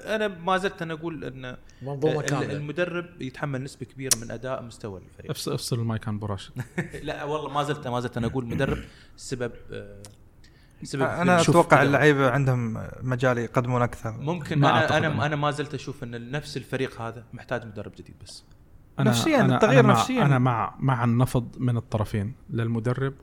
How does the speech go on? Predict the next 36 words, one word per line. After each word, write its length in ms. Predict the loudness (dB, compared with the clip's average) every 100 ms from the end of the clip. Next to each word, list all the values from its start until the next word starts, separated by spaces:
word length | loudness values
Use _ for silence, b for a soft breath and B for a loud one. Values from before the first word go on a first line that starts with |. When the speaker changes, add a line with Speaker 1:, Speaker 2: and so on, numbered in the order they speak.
| -8
Speaker 3:
ولل-، 680 | -4 -2 -2 -4 -4 -4
للاعبين. 680 | -2 -2 -4 -4 -6 -8 -14 b b
Speaker 4:
مو 140 | -2
Speaker 2:
أعتقد 160 | 2 4
Speaker 4:
صعب 220 | 6 8
Speaker 2:
ب- 80 | 10
Speaker 4:
تغير 320 | 10 10 10
الاثنين 320 | 8 6 6
مع 200 | 6 4
بعض، 320 | 4 0 0 4
Speaker 1:
في 60 |
Speaker 4:
يا 100 | 6
Speaker 1:
الوقت 140 | 6 6
الحالي 260 | 4 2
الصعب 500 | 0 -4 -4 -4 -4
الإدارة. 500 | -8 -8 -8 -8 -10 -10
Speaker 2:
أنا 120 | -8
أعتقد 280 | -4 -2 -2
Speaker 1:
تست-، 120 | 0
Speaker 2:
نهاية 200 | 0 0
Speaker 1:
إذا، 100 | 0
إذا 100 | 0
Speaker 2:
الموسم 280 | 0 0 0
Speaker 1:
ممكن 140 | 0 2
Speaker 2:
بيبين 180 | 6
Speaker 3:
ليش؟ 160 | 6 4
Speaker 2:
كل 160 | 0 4
Speaker 3:
أنا 100 | 4
Speaker 2:
شيء. 100 | 4
Speaker 3:
بس 120 | 0
أحكي 200 | 0 2
لك 120 | 2
شغلة. 280 | 0 -2 -4 -12 b b b 2
أنت 140 | 4
إذا 220 | 4 2 2
غيرت 560 | 2 0 -2 -10 -20